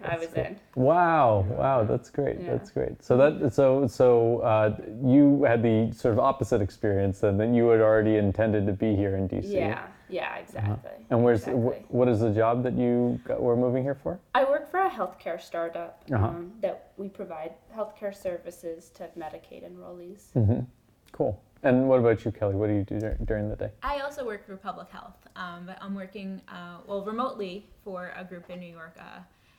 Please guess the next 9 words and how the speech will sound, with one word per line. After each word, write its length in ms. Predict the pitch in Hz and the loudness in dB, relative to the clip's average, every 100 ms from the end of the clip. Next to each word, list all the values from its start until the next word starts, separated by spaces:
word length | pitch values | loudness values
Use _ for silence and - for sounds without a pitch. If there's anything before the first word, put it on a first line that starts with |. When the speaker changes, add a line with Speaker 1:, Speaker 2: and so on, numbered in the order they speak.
| _ | _
Speaker 3:
and 200 | 202 190 | -14 -10
I 120 | 185 190 | -8 -8
also 640 | 196 190 - 185 175 170 - | -10 -12 -12 -12 -12 -14 -18
am 180 | 185 175 | -18 -18
starting 420 | - 175 175 175 | -16 -14 -14 -14
a 40 | |
new 160 | 165 170 | -20 -20
organization, 960 | 175 180 185 - 180 - - - - 196 _ _ | -20 -20 -20 -20 -20 -20 -20 -20 -20 -20 _ _
um, 280 | - - 196 | -20 -20 -20